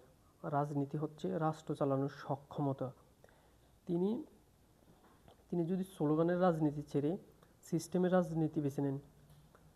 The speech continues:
আবেগের বদলে তিনি যদি প্রমাণ দেন, প্রতিশোধের বদলে তিনি যদি প্রোডাক্টিভ রাষ্ট্রচিন্তা সামনে নিয়ে আসেন, তাহলে এদেশের মানুষ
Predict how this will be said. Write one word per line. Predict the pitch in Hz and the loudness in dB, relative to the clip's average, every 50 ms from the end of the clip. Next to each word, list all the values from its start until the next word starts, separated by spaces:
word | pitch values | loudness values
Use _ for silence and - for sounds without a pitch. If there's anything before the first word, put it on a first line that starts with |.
| _ _ - - - - _ _ _ _ _ _ - | _ _ -20 -20 -20 -20 _ _ _ _ _ _ -8
আবেগের | - 185 156 147 156 151 143 147 151 | -2 0 2 2 4 2 2 2 2
বদলে | 160 151 151 147 156 151 151 | 2 0 2 2 2 0 0
তিনি | 156 160 151 | 0 0 -2
যদি | 143 151 143 156 | 0 0 -2 -2
প্রমাণ | 156 156 - 165 151 147 143 | -2 0 0 2 2 2 0
দেন, | 135 139 127 127 135 - _ _ _ _ _ - _ _ _ _ - | 0 -2 -4 -6 -6 -12 _ _ _ _ _ -20 _ _ _ _ -6
প্রতিশোধের | - 151 139 156 - 170 151 160 165 170 | -4 -4 -4 -2 -2 0 2 2 2 2
বদলে | 165 170 160 160 151 156 | 2 2 2 4 2 0
তিনি | 156 160 156 147 143 | 0 -2 -2 -2 -2
যদি | 151 156 156 175 190 185 - - - _ _ _ - | -2 -2 -2 -2 -4 -6 -10 -20 -20 _ _ _ -2
প্রোডাক্টিভ | 165 156 147 160 160 - - - 196 - - - | -2 0 0 0 -4 -6 -4 -4 -4 -4 -2 -4
রাষ্ট্রচিন্তা | 170 160 160 - - - - 151 147 156 151 143 147 151 139 143 147 - - - _ _ | -4 -4 -4 -4 -10 -6 -6 -4 0 0 -2 0 2 0 0 0 -4 -10 -20 -20 _ _
সামনে | - - 156 143 143 143 143 143 | -8 -6 -2 -2 0 0 0 0
নিয়ে | 143 139 139 143 139 | 2 2 2 2 0
আসেন, | 131 127 - 139 131 135 139 _ _ _ _ _ _ _ _ - | 0 -2 -4 -6 -6 -6 -10 _ _ _ _ _ _ _ _ -6
তাহলে | - 143 135 139 147 143 156 165 214 | -4 -2 -2 0 -2 -2 -2 -2 -4
এদেশের | 202 160 143 143 135 156 147 | -4 -2 -2 -2 -2 0 0
মানুষ | 139 139 139 147 160 | 0 0 0 -2 -4